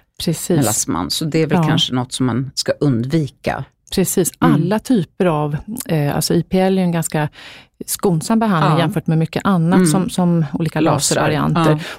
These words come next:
Speaker 1: Och, men även när det gäller I P L har man ju en risk för att man faktiskt får en ökad pigmentering, så att
Speaker 2: Ja.
Speaker 1: man drar sig kanske in i det längsta för att ta till
Speaker 2: Rätt
Speaker 1: den.
Speaker 2: vanligt, tyvärr,
Speaker 1: Ja, så,
Speaker 2: faktiskt.
Speaker 1: precis, så att man kanske, och, och, och ju mer, det är ju så många utav de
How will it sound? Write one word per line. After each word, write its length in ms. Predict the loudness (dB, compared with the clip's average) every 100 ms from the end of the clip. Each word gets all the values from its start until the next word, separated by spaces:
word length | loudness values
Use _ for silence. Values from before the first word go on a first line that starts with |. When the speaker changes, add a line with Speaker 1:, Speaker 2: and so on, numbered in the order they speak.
| -8
Speaker 1:
Och, 260 | -6 0
men 160 | 2 2 0
även 520 | 0 2 0 0 0 -4 -10 -2
när 180 | 0
det 60 | 2
gäller 200 | 0 2
I 100 | 0
P 180 | 0 0
L 240 | 2 2
har 180 | 2 2
man 160 | 2 2
ju 40 |
en 60 | 2
risk 320 | 0 -2 -4
för 60 | -6
att 100 | -4
man 100 | -2
faktiskt 360 | -2 -4 -6 -2
får 120 | 0
en 100 | 0 2
ökad 480 | 0 0 -4 -4
pigmentering, 720 | 0 2 2 0 -2 -2 -2
så 100 | 0
att 40 | 0
Speaker 2:
Ja. 60 |
Speaker 1:
man 140 | 2 2
drar 300 | 0 0 0
sig 200 | -2 -2
kanske 280 | -2 0 0
in 100 | 2
i 60 |
det 80 | 2
längsta 500 | 2 0 -2 -2 -4
för 180 | -2 -2
att 100 | -2
ta 100 | -2
till 160 | 2
Speaker 2:
Rätt 180 | 2 2
Speaker 1:
den. 140 | 2 2
Speaker 2:
vanligt, 500 | 2 0 -4 -6 0
tyvärr, 160 | 2 4
Speaker 1:
Ja, 280 | 2 -2 -8 -18 -14
så, 140 | -6
Speaker 2:
faktiskt. 180 | -6 -2
Speaker 1:
precis, 520 | 0 0 0 0 0
så 80 | -2
att 80 | 0
man 120 | 0
kanske, 440 | 0 -2 2 0 0 -4 -4 -2
och, 140 | 0 0
och, 120 | 0
och 120 | 2
ju 140 | 2
mer, 340 | 4 2 2 0 -6 _ _ -20 -20 _
det 80 | 0
är 40 | 2
ju 80 |
så 140 | 2 0
många 320 | 2 2 0
utav 220 | -2 0
de 320 | 0 2 0